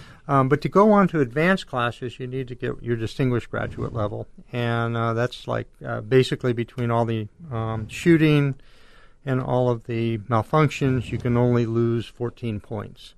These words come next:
Um, and, uh, there are people, uh, that sh-,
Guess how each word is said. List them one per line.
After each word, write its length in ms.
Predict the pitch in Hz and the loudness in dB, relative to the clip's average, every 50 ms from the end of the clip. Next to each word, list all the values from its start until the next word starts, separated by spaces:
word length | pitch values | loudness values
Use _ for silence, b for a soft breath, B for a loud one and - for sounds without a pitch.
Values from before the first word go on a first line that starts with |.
| _ - b b b b b b b b b b - | _ -20 b b b b b b b b b b -12
Um, 460 | 147 127 117 113 113 110 107 101 98 - - - | -8 -6 -6 -6 -6 -6 -8 -10 -14 -16 -14 -10
and, 360 | 131 113 110 110 110 107 110 | -8 -6 -4 -4 -4 -4 -4
uh, 80 | 110 107 | -4 0
there 120 | 110 117 | 4 4
are 60 | 120 117 | 4 4
people, 540 | - - 135 123 - - 123 120 120 107 - _ _ - - 151 160 | 4 0 -2 -2 0 0 0 0 0 -2 -4 _ _ -20 -18 -14 -10
uh, 240 | 120 113 110 110 107 | -8 -8 -6 -6 -4
that 160 | 110 113 - - | -6 -6 -6 -8
sh-, 200 | - - - | -14 -14 -14